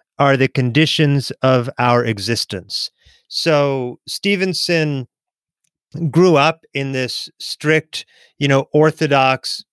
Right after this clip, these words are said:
Victorian religious setting, but where he really ended at, you know, the age of forty-four, and let's ignore for the moment the prayers that you <laughs> mentioned he made while he was in the, in the South Seas, but he ended with this basic,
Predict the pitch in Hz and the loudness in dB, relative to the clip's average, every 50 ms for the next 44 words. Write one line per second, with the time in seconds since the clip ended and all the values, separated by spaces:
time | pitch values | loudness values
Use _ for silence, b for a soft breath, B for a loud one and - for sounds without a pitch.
0 | _ _ 135 139 - - - - 147 147 147 143 143 135 131 127 127 123 120 135 | _ _ -4 -4 -4 -4 -4 -4 -2 -2 0 -2 -2 -4 -4 -6 -8 -8 -6 -6
1 | 131 127 143 139 120 135 131 - - - 131 120 110 107 101 95 92 92 98 b | -2 -2 -2 -2 0 -2 -2 -2 -2 0 0 0 0 0 -4 -4 -8 -10 -16 b
2 | b b b b b b b b b 131 123 151 151 143 147 165 170 165 156 165 | b b b b b b b b b -4 -2 0 0 2 2 2 4 4 4 2
3 | 160 156 196 220 220 208 170 - _ - 165 180 185 170 135 117 104 98 95 107 | 2 2 2 2 2 2 0 -2 _ 0 0 0 0 2 0 0 0 0 -4 -6
4 | 120 - _ _ _ _ _ _ 131 127 127 123 123 - _ - 135 139 131 127 | -10 -14 _ _ _ _ _ _ 0 0 0 0 -2 -4 _ -6 -4 -4 -2 -2
5 | 117 120 123 127 120 127 120 - 127 120 113 113 104 - - 117 110 110 110 110 | 0 0 0 0 0 -2 -4 -2 -2 -2 0 -2 -4 -4 -6 -4 -2 0 0 0
6 | 110 131 143 143 - - - - - 139 131 123 131 127 131 120 - 123 123 120 | 0 0 0 0 0 -4 -8 -4 -2 -2 0 2 2 2 2 2 0 -2 0 2
7 | 117 113 120 117 120 117 110 113 - - - 135 123 127 127 120 113 - - 123 | 2 2 2 2 0 -2 -4 -4 -6 -4 -2 0 2 2 2 2 0 0 -4 -4
8 | 127 117 117 120 120 117 - - 147 - - - 160 135 131 123 120 127 127 113 | -4 -2 0 0 0 2 0 0 0 -2 -2 -2 0 2 2 2 2 2 0 0
9 | 110 B B B B B B 135 127 127 123 120 113 - 127 113 113 113 110 107 | -2 B B B B B B -2 0 0 0 0 -2 -2 -4 -4 -2 -2 -2 -4
10 | 110 - - 117 113 110 104 - 131 113 110 107 - - - 123 117 117 113 107 | -4 -6 -8 -8 -8 -8 -6 -4 -2 -2 -2 -4 -6 -8 -6 -4 -2 -2 -2 -4
11 | - B B B B B B B B _ 190 196 180 190 202 220 247 254 233 196 | -6 B B B B B B B B _ 2 2 4 4 4 4 4 4 2 2
12 | 151 135 131 147 147 - - 151 127 - - 120 - 160 165 185 196 - - - | 2 2 0 0 0 2 0 0 0 -2 -4 -4 -2 0 2 2 2 0 0 0
13 | 160 139 113 - - | 0 -2 -2 -4 -8